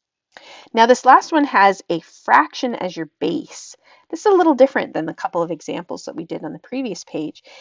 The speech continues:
If you have a fraction as your base, the first thing you have to do is flip that fraction over.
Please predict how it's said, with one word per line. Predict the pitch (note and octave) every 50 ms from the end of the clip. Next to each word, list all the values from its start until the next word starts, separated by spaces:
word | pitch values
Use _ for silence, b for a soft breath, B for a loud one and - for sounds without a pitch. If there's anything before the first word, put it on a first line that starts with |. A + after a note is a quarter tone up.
| B B -
If | E4 E4 -
you | D#4+
have | - -
a | F#4+
fraction | - - - - - G#3+ C4 - - - D4 C#4+
as | C4+ B3+
your | - B3+
base, | A#3 - D4+ D#4 B3+ F#3 E3 F3 - - - - -
the | F#3
first | - _ - E4 G#4 - -
thing | - A#3+ G#3
you | E3+ F3+
have | F#3+ E3 E3 -
to | - D3+
do | - D#3 D#3 G#3
is | B3 -
flip | - - C4 B3+ _
that | - A#3+ - -
fraction | - D3+ C3+ D3+ - - F3+ F3+
over. | - B3 D#4 D#4 - - - -